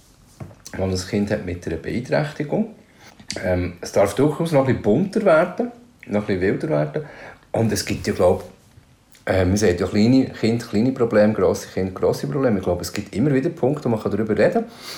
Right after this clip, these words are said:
Und es gibt immer wieder Sachen, die wir erleben, Ich habe am Wochenende das erste Mal so einen Moment gehabt auf dem Spielplatz,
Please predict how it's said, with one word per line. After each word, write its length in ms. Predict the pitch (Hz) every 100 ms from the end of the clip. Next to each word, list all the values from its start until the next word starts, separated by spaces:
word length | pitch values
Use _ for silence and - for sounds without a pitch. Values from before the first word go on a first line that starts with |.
| -
Und 100 | -
es 100 | 104
gibt 140 | - -
immer 200 | 117 123
wieder 160 | 123 107
Sachen, 480 | 117 127 147 127
die 60 | 107
wir 240 | 98 92
erleben, 340 | 90 135 170 180 - - _ -
Ich 120 | - 104
habe 280 | 95 92
am 260 | 90 90 87 95
Wochenende 420 | 107 - 110 107
das 100 | 104
erste 320 | 104 117 -
Mal 240 | 117 123 - - - _ _ _ _ _ _ _ _ _ - - -
so 120 | 92 101
einen 120 | 98
Moment 320 | 92 92 127
gehabt 80 | 139
auf 80 | 110
dem 100 | 104
Spielplatz, 680 | - 95 123 117 113 -